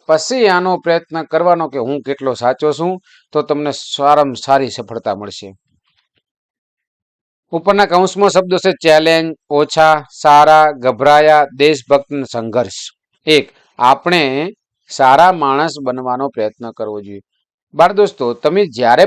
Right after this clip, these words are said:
પણ જે પણ કોઈ શબ્દ મૂકો પછી એને એક વખત આખે આખું વાક્ય વાંચી જશો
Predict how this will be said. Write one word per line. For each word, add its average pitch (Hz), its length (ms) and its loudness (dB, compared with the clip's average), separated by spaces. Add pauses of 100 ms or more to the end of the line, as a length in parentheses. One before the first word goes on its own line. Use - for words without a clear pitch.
પણ 202 160 0
જે 127 200 -4
પણ 220 200 -2
કોઈ 208 180 2
શબ્દ 175 320 -4
મૂકો 180 380 0
પછી 196 300 -2
એને 202 220 -2
એક 202 180 0
વખત 214 260 -2
આખે 151 420 0
આખું 226 280 0
વાક્ય 180 320 2
વાંચી 147 320 0
જશો 139 380 -4